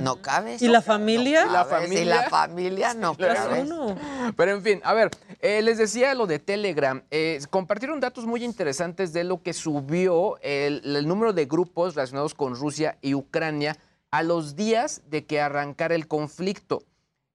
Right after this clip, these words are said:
Speaker 3: Eh, a mí me llamó la atención, sobre todo, que el ciento noventa y, arra-, digamos, subieron ciento noventa y seis por ciento los temas que tenían que ver con ciberataques a organismos del gobierno ucraniano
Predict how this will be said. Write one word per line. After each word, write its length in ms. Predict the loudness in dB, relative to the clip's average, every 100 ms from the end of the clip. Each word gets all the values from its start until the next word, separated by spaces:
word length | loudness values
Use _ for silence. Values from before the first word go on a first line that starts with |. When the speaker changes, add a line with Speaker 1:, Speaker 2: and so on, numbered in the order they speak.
| -2
Speaker 3:
Eh, 260 | 0 0 -2
a 120 | -2
mí 160 | -2 -2
me 120 | -2
llamó 220 | -2 0
la 80 | -2
atención, 420 | -2 -4 -2 -4
sobre 340 | 0 0 0 -2
todo, 300 | -2 -2 -2
que 80 | -4
el 100 | -4
ciento 400 | -4 -4 -2 -2
noventa 420 | -2 -2 -4 -4
y, 60 | -4 -4 -2
arra-, 200 | -2 -4 -4
digamos, 320 | -2 -2 -2
subieron 340 | -2 0 -2
ciento 320 | -2 -4 -2 -2
noventa 340 | -2 -2 -2
y 40 | -2
seis 160 | -2
por 220 | -2 -4 -2
ciento 500 | -4 -4 -4 -4 -4 _ _ _
los 320 | 0 0 -2
temas 400 | -4 -2 0 -2
que 100 | -4
tenían 300 | -6 -4 -4
que 100 | -4
ver 160 | -4 -4
con 240 | -2 -4
ciberataques 1040 | -4 -2 0 0 -2 -4 -6 -4 -6 -6 -10 _ _ -2
a 140 | 2
organismos 640 | 4 2 -2 -4 -4 -4 -2
del 120 | -2
gobierno 360 | -2 -2 -4
ucraniano 600 | -4 -4 -4 -4 -4 -8